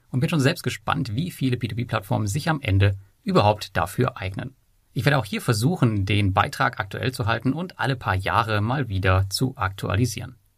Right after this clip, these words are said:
Heute schauen wir uns also das P two P Kredite Blitzdepot zweitausendeinundzwanzig an.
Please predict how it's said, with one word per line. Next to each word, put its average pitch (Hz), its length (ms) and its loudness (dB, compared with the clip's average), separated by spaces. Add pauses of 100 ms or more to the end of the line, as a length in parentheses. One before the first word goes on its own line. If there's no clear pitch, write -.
(160)
Heute 160 180 2
schauen 139 200 6
wir 131 80 6
uns 117 100 2
also 107 220 0
das 95 320 0
P - 180 -16
two 143 100 -6
P 175 120 -6
Kredite 123 540 0
Blitzdepot 117 680 -2
zweitausendeinundzwanzig 117 1400 -2
an. - 140 -8